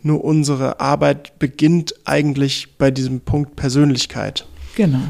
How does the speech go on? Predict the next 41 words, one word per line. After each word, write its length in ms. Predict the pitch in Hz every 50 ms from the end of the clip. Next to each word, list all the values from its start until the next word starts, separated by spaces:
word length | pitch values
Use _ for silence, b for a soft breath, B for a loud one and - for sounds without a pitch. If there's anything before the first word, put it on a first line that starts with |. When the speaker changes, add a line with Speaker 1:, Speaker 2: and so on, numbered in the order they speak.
| - -
Speaker 1:
Wo 100 | - 135
sie 180 | 127 131 143 135
gesagt 340 | 143 127 139 139 135 - -
hat, 140 | 135 - -
kann 140 | - 147 135
man 260 | 135 135 131 127 127
sehr 240 | 123 127 135 139 131
wenig 240 | 139 135 131 131 -
dran 220 | - 123 123 123
machen 360 | 123 127 135 - 196 202 214
und 300 | 311 269 147 139 127 -
in 120 | - 139 135
einer 80 | 131
gewissen 360 | 127 127 131 139 - - 139
Arbeit, 400 | - - 127 131 131 127 131 -
Art 200 | - 135 131 -
und 100 | 135 127
Weise 260 | 123 127 127 107 113 120
stimmt 300 | - - - 151 160 -
es, 440 | 180 170 - - - - - - - - -
würde 220 | 151 156 160 156
ich 80 | 156 -
sagen, 320 | - 160 147 143 143 143 135
kann, 240 | - 143 131 135
könnten 340 | 143 - 147 139 135 139 135
wir 60 | 131
es 80 | 131 -
bestätigen. 600 | - - - - 139 143 - 185 180 196 220 226 B B B B B B B B B B B B B B B B
Und 180 | B 147 147 -
gleichzeitig 680 | 151 156 160 175 170 - - 180 170 160 165 156 - - - - - _ - - - - _ - -
ist 220 | - 147 143 - -
dieses 380 | 151 131 139 135 - - 139
Wort, 300 | 135 147 165 170 165 -
da, 180 | 143 147 143 147
was 160 | 143 139 -
da 100 | - 139
steht, 200 | - - 139 135
Persönlichkeit, 720 | - 143 131 131 147 151 156 156 - - - 151 139 - -
aus 140 | 143 135 -
meiner 300 | 143 139 139 139 139 131
Sicht 320 | 131 139 139 - - -